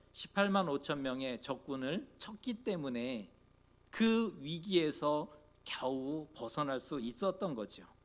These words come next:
그때 히스기야와 이사야가 환상 호흡을 벌였던 겁니다.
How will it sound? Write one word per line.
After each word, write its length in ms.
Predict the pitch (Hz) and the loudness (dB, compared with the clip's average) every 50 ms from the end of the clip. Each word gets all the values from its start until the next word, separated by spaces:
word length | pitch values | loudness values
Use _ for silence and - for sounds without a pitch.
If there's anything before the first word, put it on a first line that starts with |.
| _ _ _ - - - - - - - - _ _ _ | _ _ _ -20 -20 -20 -20 -20 -20 -20 -20 _ _ _
그때 380 | - 185 180 - 196 190 185 | 0 0 6 10 10 10 10
히스기야와 1040 | 180 165 - 233 202 - 233 196 202 202 175 156 147 143 151 165 151 131 107 101 - - - - _ - | 8 6 2 2 4 4 4 6 8 8 10 10 10 10 10 10 10 8 6 0 -6 -14 -20 -20 _ -4
이사야가 960 | 139 175 190 - - 196 190 185 175 147 131 117 - 135 147 165 190 214 - - _ | -2 2 2 6 6 6 8 8 6 4 2 2 2 2 2 2 0 -6 -12 -16 _
환상 600 | - - 202 208 202 208 202 - 196 196 190 185 | -6 -2 0 0 2 0 0 2 0 0 0 0
호흡을 760 | 180 185 - - 190 185 170 160 160 - 143 139 143 156 175 - - - - _ - _ - _ - - - _ - - - - - - - _ - _ - _ - _ - _ - _ - _ - _ | -6 -10 -6 -4 -2 -2 -2 -2 -2 -4 -2 -2 -2 -4 -8 -12 -18 -20 -20 _ -20 _ -20 _ -20 -20 -20 _ -20 -20 -20 -20 -20 -20 -20 _ -20 _ -20 _ -20 _ -20 _ -20 _ -20 _ -20 _
벌였던 400 | - 117 113 127 - - 185 165 | -8 -4 -4 -4 -4 -4 -4 -4
겁니다. 460 | 143 117 107 95 95 - - - - | -4 -4 -6 -8 -12 -16 -20 -20 -20